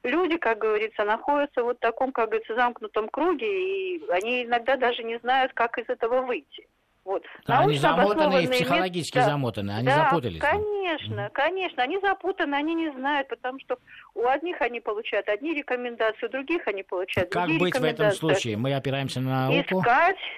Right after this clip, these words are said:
Speaker 1: иска-, опираемся на науку, научно обоснованные методы диагностики нужно использовать, которые уже, как говорится, имеют высокую достоверность. И, кроме того, обращаться к квалифицированному врачу.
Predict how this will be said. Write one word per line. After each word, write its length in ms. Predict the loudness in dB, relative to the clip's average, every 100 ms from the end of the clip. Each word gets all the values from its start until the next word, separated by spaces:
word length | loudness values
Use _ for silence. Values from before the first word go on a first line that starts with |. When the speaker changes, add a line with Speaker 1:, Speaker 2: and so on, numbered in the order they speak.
| -16 -14 -6
Speaker 1:
иска-, 440 | -6 -6 -2 0
опираемся 640 | 0 -2 0 2 0 -2 -6
на 140 | -6
науку, 580 | -4 -2 -2 -2 -4 -4 -2
научно 420 | 0 0 -2 -2
обоснованные 680 | 0 -2 0 0 -2 -4 -4
методы 400 | -4 -6 -6 -4
диагностики 680 | 0 0 -2 -8 -8 -6 -2
нужно 320 | -2 -2 -4
использовать, 560 | -2 0 2 2 -2 0
которые 440 | 0 2 2 2
уже, 240 | 0 0 2
как 180 | 2
говорится, 320 | 0 -2 -2 -4 -6 -8
имеют 320 | -4 0 0
высокую 460 | -2 -2 0 0 -2
достоверность. 720 | -2 0 2 2 0 -2 -6 _ -14 -14 -10
И, 120 | -6 -2
кроме 280 | 0 0 2
того, 300 | 2 4 2
обращаться 680 | 2 0 0 0 0 -2 -6
к 100 | -2
квалифицированному 1040 | -2 -2 -4 -6 -2 0 0 -4 -6 -4
врачу. 500 | -2 -4 -4 -6